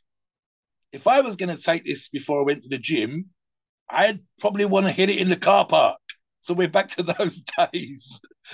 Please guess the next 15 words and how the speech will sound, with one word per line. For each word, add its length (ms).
literally 840
in, 220
in, 300
in 220
the 80
changing 480
room, 180
in 120
the 80
toilet 400
of 80
the 100
gym 240
or 80
something, 380